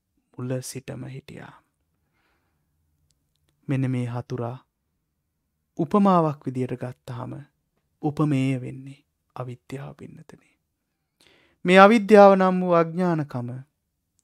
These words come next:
කුඩු බොන තැනදී මතු කරනවා. හැබැයි ඒ අඥානකම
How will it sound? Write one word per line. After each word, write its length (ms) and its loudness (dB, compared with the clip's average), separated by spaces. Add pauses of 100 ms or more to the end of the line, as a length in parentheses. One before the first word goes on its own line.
(180)
කුඩු 240 0
බොන 300 2
තැනදී 360 -6
මතු 280 -12
කරනවා. 500 -10 (1040)
හැබැයි 360 -2
ඒ 80 0
අඥානකම 720 -6